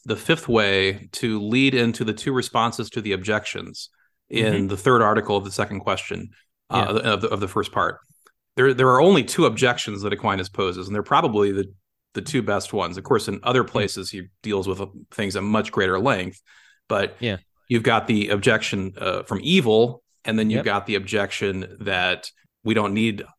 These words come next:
Speaker 1: any higher principle to explain things.
Speaker 2: Mm-hmm.
Speaker 1: Everything's already explainable to us.
Speaker 2: Yeah.
Speaker 1: And in both cases, it seems to me that the fifth way,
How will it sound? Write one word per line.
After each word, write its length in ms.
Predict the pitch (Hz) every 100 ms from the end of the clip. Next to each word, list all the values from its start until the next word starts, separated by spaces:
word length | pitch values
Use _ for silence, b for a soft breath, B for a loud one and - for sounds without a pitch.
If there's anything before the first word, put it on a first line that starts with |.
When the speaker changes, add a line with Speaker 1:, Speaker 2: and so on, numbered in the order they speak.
| -
Speaker 1:
any 180 | - 113
higher 340 | 95 123 107 92
principle 500 | - 107 95 101 92
to 160 | -
explain 460 | 90 - 120 107 95
things. 260 | 90 127
Speaker 2:
Mm-hmm. 60 | 104
Speaker 1:
Everything's 400 | 101 98 98 98
already 220 | 95 92
explainable 640 | 92 - 107 107 95 87 82
to 200 | 95 87
us. 300 | - - - b b b b
Speaker 2:
Yeah. 160 | 117 104 110
Speaker 1:
And 320 | 107 101 - -
in 160 | 117 117
both 240 | 147 -
cases, 840 | - 139 143 104 87 90 - - - -
it 100 | 120
seems 260 | 143 139
to 60 | 131
me 60 | 113
that 120 | 107
the 80 | 104
fifth 320 | - 139 -
way, 540 | 113 104 98 95 98